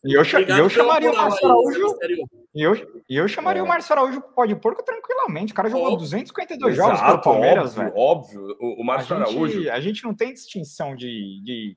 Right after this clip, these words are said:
Speaker 1: craque, pereba. A gente é, é podcast pra, com histórias pra torcida do Palmeiras. Se o Kleber não é um cara que, que tem história pra torcida do Palmeiras, eu não sei quem, quem mais a gente tem que
Speaker 3: Não, e
Speaker 1: trazer.
Speaker 3: o Márcio Araújo, a gente tá falando de um cara que jogou muito tempo com o Palmeiras, jogou muito tempo no Flamengo. Ou seja,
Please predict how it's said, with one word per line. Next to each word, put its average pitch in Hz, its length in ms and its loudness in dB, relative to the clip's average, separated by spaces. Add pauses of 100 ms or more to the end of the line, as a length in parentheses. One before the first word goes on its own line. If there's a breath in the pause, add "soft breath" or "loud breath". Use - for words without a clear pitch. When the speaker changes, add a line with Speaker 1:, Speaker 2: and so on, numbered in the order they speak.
Speaker 1:
craque, 120 600 -4 (160)
pereba. 110 600 -4 (260)
A 107 60 -14
gente 202 380 -14 (400)
é, 208 260 -6
é - 20 -4
podcast 247 580 -6
pra, 269 160 -6 (580)
com 247 160 -14
histórias 247 440 -2
pra 262 140 -6
torcida 247 340 -8
do 262 120 -12
Palmeiras. 175 520 -6
Se - 80 -14
o 147 60 -8
Kleber 208 420 -2
não 175 120 -10
é 170 60 -6
um 151 160 -10
cara 139 260 -4
que, 127 220 -20 (100)
que 127 120 -20
tem 139 200 -10
história 139 380 -6
pra 135 140 -6
torcida 139 340 -12
do 143 100 -6
Palmeiras, 139 460 -2
eu 480 80 -6
não 494 100 -12
sei 285 220 -8
quem, 185 320 -10
quem 156 160 -12
mais 143 180 -4
a 139 60 -8
gente 139 220 -14
tem 127 120 -16
que 123 80 -8
Speaker 3:
Não, 135 60 -2
e 113 60 -2
Speaker 1:
trazer. 120 160 0
Speaker 3:
o 123 40 2
Márcio 123 360 -2
Araújo, 117 260 -2
a 160 60 -10
gente 180 100 -12
tá 180 100 -12
falando 196 280 -10
de 175 80 -6
um 147 100 -10
cara 117 220 -10
que 180 120 -14
jogou 123 540 -6
muito 156 340 -2
tempo 120 360 -4
com 117 40 -10
o 101 60 -10
Palmeiras, 104 300 -6
jogou 180 160 -4
muito 151 320 -8
tempo 185 220 -6
no 202 60 -8
Flamengo. 123 440 -4
Ou 113 80 -4
seja, 107 280 -6